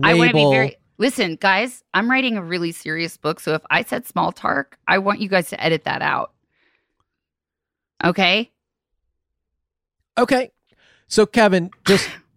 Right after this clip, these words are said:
Speaker 1: <sighs>
Speaker 2: Kevin, we could do is go back through and, and I don't remember who said it, but, but if someone said it, would I,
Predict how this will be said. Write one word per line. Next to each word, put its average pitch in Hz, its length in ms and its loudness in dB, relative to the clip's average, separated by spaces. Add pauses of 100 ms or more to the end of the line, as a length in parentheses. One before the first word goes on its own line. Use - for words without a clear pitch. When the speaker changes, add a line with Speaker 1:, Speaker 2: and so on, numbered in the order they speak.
(180)
Speaker 1:
<sighs> - 480 -20
Speaker 2:
Kevin, 208 260 2
we 208 100 2
could 170 140 -2
do 208 100 6
is 202 100 4
go 214 180 6
back 214 240 2
through 208 240 6
and, 190 220 2
and 190 220 2
I 214 120 4
don't 247 200 6
remember 156 540 2
who 196 180 4
said 202 320 0
it, 220 180 -6 (560)
but, 208 200 4 (460)
but 202 140 4
if 247 200 4
someone 185 420 0
said 165 240 2
it, 160 160 -2
would 170 140 6
I, 170 280 0